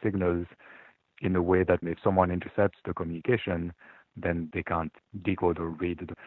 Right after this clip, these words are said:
So that's one thing that you can do using quantum communication that you cannot do using classical communication. What this paper looks at is take advantage of the ability to send quantum signals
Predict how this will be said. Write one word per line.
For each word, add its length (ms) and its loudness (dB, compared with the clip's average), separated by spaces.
So 60 2
that's 160 8
one 120 8
thing 160 2
that 120 2
you 60 -2
can 100 -2
do 100 -4
using 240 -4
quantum 280 -4
communication 600 -4
that 140 -2
you 60 -14
cannot 360 -4
do 120 -8
using 320 -10
classical 400 -8
communication. 500 -4
What 160 2
this 100 0
paper 200 2
looks 200 4
at 240 6
is 240 4
take 140 6
advantage 640 6
of 220 6
the 140 2
ability 380 2
to 140 2
send 300 2
quantum 440 0
signals 440 2